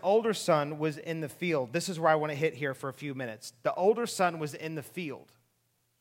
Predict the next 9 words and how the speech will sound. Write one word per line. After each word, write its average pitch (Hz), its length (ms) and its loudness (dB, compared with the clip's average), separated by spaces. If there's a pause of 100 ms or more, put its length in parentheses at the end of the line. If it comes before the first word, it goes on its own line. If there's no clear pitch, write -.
(1600)
Listen, 170 340 2 (240)
the 160 100 0
older 196 360 4
son 180 340 0
was 151 180 -4
where? 139 440 -4 (1040)
In 180 180 6
the 175 80 0
field. 151 580 -2